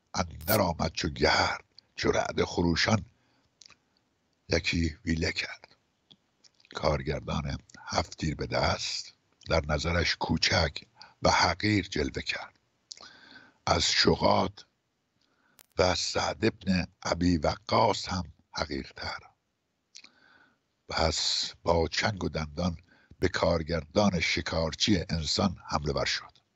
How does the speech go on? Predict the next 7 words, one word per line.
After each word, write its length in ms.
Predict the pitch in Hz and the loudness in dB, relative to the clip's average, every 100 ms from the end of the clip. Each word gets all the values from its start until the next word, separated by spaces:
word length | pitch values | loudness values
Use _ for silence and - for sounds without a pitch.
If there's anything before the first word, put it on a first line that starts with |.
| _ _ - - - - - _ _ - | _ _ -20 -20 -20 -20 -20 _ _ -6
شکارچی 580 | - 78 90 82 104 | -2 2 4 4 2
که 260 | 98 98 90 - - | 2 2 2 -2 0
انتظار 500 | 95 85 87 90 98 | 0 2 4 6 4
چنین 420 | 107 - 90 85 - - - - - | 4 2 0 -2 -4 -20 -20 -18 2
واکنش 600 | 92 92 - 92 113 - | 4 4 4 2 2 2
متهورانه‌ای 960 | 90 92 - 87 82 78 85 85 110 | 0 -2 0 0 0 -2 -2 -2 0
را 180 | 101 82 | 2 0